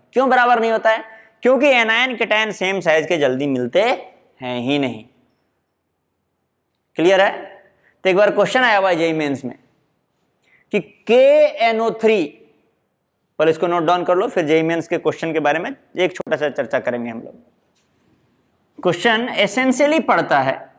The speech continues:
मैं पूरा डिटेल में नहीं बता रहा हूँ, essentially जो मेन फीचर है क्वेश्चन का वो ये है, in salt bridge K N O three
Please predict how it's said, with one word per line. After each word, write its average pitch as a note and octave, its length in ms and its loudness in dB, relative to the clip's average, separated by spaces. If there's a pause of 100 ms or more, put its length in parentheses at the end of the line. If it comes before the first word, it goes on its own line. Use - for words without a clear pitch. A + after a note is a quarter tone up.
(880)
मैं D3+ 120 -4
पूरा G3 140 2
डिटेल F3+ 300 2
में G#3 80 0
नहीं G3+ 100 0
बता D#3+ 220 2
रहा E3 100 0
हूँ, - 120 -10 (120)
essentially G#3+ 520 0
जो A3+ 80 2
मेन G#3 280 2
फीचर G3+ 300 0
है F#3 60 0
क्वेश्चन E3+ 280 -6
का E3 60 0
वो D#3+ 140 -2
ये E3+ 220 2
है, C3+ 180 2 (1500)
in A#3+ 260 2 (100)
salt A3 460 2
bridge D3 300 0 (4000)
K G#3+ 80 2 (300)
N F#3+ 140 0
O G3 100 -2
three F3+ 540 -2